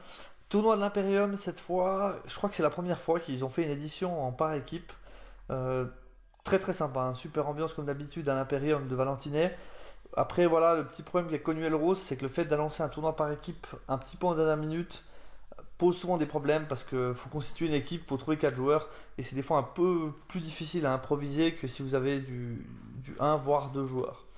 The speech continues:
Donc je pense qu'ils avaient quelques petites difficultés de remplissage liées à ça, mais malgré tout, six équipes, donc, euh, suffisant pour une très, très bonne ambiance. Donc c'est, c'est l'essentiel après tout. Alors, qu'est-ce que j'ai vécu avec ma liste paysan ?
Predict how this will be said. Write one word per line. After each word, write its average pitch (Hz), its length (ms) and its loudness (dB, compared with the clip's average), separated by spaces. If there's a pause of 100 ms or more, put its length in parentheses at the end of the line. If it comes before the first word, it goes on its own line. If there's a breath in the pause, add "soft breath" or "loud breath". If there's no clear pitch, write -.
(460 loud breath)
Donc 135 120 -4
je - 60 -12
pense 180 200 2
qu'ils 156 140 -2
avaient 139 120 6
quelques 156 200 -2
petites 156 180 -10
difficultés 156 500 -6
de 147 80 2
remplissage 147 540 2
liées 139 140 4
à 135 80 4
ça, 185 180 2
mais 143 140 -6
malgré 143 340 -2
tout, 170 180 -6
six 156 260 -4
équipes, 156 340 -6 (480 loud breath)
donc, 131 200 -6
euh, 123 240 2
suffisant 160 440 2
pour 135 180 -4
une 123 100 -4
très, 151 140 -6
très 151 160 -2
bonne 143 160 0
ambiance. 131 500 2 (520 loud breath)
Donc 123 160 -10
c'est, 131 320 6
c'est 143 160 4
l'essentiel 139 480 0
après 131 180 -6
tout. 123 140 -10 (680 loud breath)
Alors, 175 360 4
qu'est-ce 233 180 -2
que 226 100 0
j'ai 202 100 2
vécu 202 260 0
avec - 120 -6
ma 180 80 4
liste 208 160 0
paysan ? 143 300 2